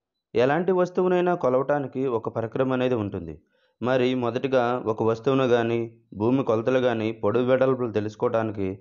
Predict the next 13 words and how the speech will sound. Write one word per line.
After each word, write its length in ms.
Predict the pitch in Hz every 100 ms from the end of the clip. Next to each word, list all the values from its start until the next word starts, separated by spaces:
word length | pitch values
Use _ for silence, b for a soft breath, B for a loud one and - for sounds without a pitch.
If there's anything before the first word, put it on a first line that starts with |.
| b b b -
మెజర్‌మెంట్ 520 | 110 127 131 135 131
టేప్ 200 | 123 113
వాడతాం. 400 | 104 104 101 87 82 _ _ _ 120
ఇవి 280 | 127 123 127 120
మిల్లీమీటర్ 680 | 117 120 135 131 127 127 120
నుంచి 320 | 123 131 127 123 123 107
ఇంచెస్ 440 | 117 113 135 131
మరియు 320 | 117 113 123 120
అడుగులు, 420 | 87 110 123 120 117
మీటర్లను 560 | 107 107 113 117 123 120
కూడా 240 | 117 123
కొలవచ్చు. 580 | 127 101 104 95 - 82 - b b b b -
మరి 320 | 143 156